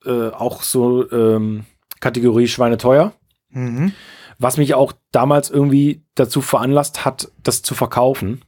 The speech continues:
Speaker 2: Hast einen guten Schnitt gemacht.
Speaker 1: Ich hab da einen
Speaker 2: Deswegen
Speaker 1: guten
Speaker 2: war sie
Speaker 1: Schnitt
Speaker 2: weg.
Speaker 1: gem-, ich hab
Speaker 2: Mhm.
Speaker 1: da einen guten Schnitt gemacht und, ähm, zu der Zeit hab ich sie auch wirklich nicht, äh, gedickt und ich hab sie nicht, ähm,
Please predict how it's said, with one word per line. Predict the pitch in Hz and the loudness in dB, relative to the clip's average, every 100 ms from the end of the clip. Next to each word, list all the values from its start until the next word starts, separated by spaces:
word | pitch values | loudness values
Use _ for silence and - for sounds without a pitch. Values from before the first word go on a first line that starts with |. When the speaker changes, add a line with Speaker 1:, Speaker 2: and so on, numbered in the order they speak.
| _ _ _ _ _ _ _ _ _ - | _ _ _ _ _ _ _ _ _ -6
Speaker 2:
Hast | 135 | -4
einen | 143 | -2
guten | 151 160 | -4 -2
Schnitt | - 160 | -2 0
gemacht. | 147 120 113 - _ _ _ _ _ _ _ 139 | -2 -4 -8 -16 _ _ _ _ _ _ _ -2
Speaker 1:
Ich | 143 | 0
hab | 139 | 0
da | |
einen | 143 | 2
Speaker 2:
Deswegen | 147 | 2
Speaker 1:
guten | 135 | 2
Speaker 2:
war | 120 | 2
sie | |
Speaker 1:
Schnitt | 143 180 | 2 2
Speaker 2:
weg. | |
Speaker 1:
gem-, | 196 170 - 143 | 0 -2 -4 -4
ich | 139 | 0
hab | 143 | 0
Speaker 2:
Mhm. | 151 | 0
Speaker 1:
da | |
einen | 147 131 | -2 0
guten | 156 160 | 0 -2
Schnitt | - 160 180 | -2 0 0
gemacht | 185 160 156 - | 2 2 2 -2
und, | - 139 135 - | -2 -2 -2 -2
ähm, | 139 131 127 - | 0 2 -2 -2
zu | 135 | 0
der | 131 | 2
Zeit | - 135 147 | 2 0 0
hab | 143 | -4
ich | - | -2
sie | 135 | 0
auch | 110 | 0
wirklich | 123 143 147 - | 0 0 0 -2
nicht, | 135 147 - - _ _ - | 0 0 -2 -12 _ _ -2
äh, | 139 135 117 | 2 4 4
gedickt | 127 147 131 - | 2 2 0 -4
und | 120 | -6
ich | 101 | -2
hab | 127 | -2
sie | - 127 | 0 2
nicht, | 131 139 - - - _ _ _ _ _ _ | 2 0 -6 -18 -20 _ _ _ _ _ _
ähm, | 131 117 117 117 117 113 113 | 2 4 2 2 0 0 -2